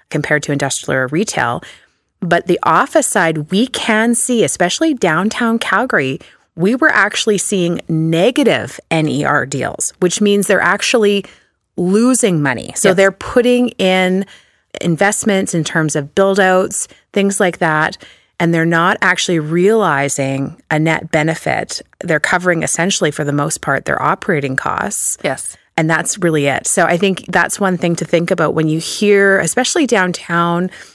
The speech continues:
Speaker 1: or the office deals where there can be considerable free rent inducements, there can be considerable cash allowances or tenant improvement allowances. That has an impact on the overall deal structure, right?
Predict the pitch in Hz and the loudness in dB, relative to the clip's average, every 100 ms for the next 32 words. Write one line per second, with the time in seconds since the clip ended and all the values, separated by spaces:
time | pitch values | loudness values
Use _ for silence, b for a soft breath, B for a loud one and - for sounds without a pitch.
0 | B - 156 147 165 180 - 196 - 190 | B -2 0 2 2 2 2 -4 0 2
1 | 180 170 160 156 151 - 170 175 180 190 | 2 0 0 0 -2 0 0 2 2 2
2 | 185 - 170 - 165 151 151 - - 160 | 2 0 -2 0 0 0 -2 -4 -2 0
3 | 160 151 147 143 - 165 170 - 175 165 | 0 -2 -2 -6 -2 -2 -2 -2 0 0
4 | 170 - 143 139 - 170 165 170 170 175 | -2 -2 -2 -4 -6 -2 0 0 0 0
5 | 170 170 B B B _ - 151 165 160 | 2 0 B B B _ -4 -2 0 0
6 | 147 139 - 160 156 160 165 160 156 151 | 0 -2 -2 0 0 0 2 2 0 0
7 | 156 151 - 151 139 131 131 175 _ - | 0 0 -2 0 2 0 0 -6 _ -2
8 | 208 196 185 - 170 165 165 151 151 - | 0 0 0 -2 0 0 0 0 -2 -2
9 | 147 - B B B B _ 185 170 175 | -4 -6 B B B B _ 2 2 2
10 | - 170 175 180 170 160 160 - 151 - | 0 2 2 2 -2 -2 -2 -2 -4 -2
11 | 151 147 - 147 151 147 143 151 - - | -2 -2 -4 -6 -2 -2 -2 -6 -8 -6
12 | - - - - - 80 - - | -6 -6 -6 -8 -6 -4 -4 -6